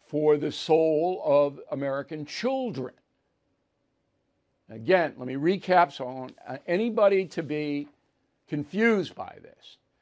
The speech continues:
If you are an adult over twenty-one and you want to change your gender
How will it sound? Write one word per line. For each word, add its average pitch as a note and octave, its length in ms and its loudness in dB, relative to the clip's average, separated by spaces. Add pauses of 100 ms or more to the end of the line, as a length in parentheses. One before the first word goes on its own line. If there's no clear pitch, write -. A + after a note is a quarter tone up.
(160)
If E3 280 2
you G3 340 2
are G3 240 10
an G3 120 0
adult E3 800 4
over D#3+ 380 0
twenty-one E3+ 880 -2 (1040)
and G#2 100 -12
you G#2+ 80 -8
want D#3+ 240 -4
to E3+ 40 -6
change F3+ 440 -2
your F3 120 -2
gender D#3+ 640 -2